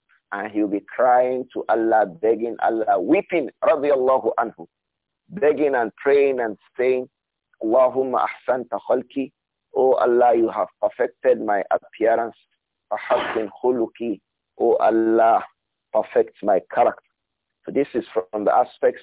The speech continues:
of knowledge and wisdom. Allah makes him understand from the knowledge that he has taught him that good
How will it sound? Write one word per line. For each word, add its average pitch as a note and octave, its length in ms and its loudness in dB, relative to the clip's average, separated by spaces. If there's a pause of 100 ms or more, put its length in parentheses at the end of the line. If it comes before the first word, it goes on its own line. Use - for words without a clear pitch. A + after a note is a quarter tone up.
(120)
of A2 120 0 (140)
knowledge A#2 480 0 (200)
and A2 120 -4 (100)
wisdom. F#2 440 -4 (500)
Allah D3 380 4
makes C#3 320 -2 (220)
him C3+ 200 -4
understand A#2+ 680 -2
from G#2+ 160 -6
the G#2 80 -2
knowledge C3 480 2 (420)
that - 240 0
he G#2+ 200 -2
has G#2 180 -6 (160)
taught C3+ 260 0
him G#2 160 -6 (640)
that G2+ 280 0 (600)
good E3 220 0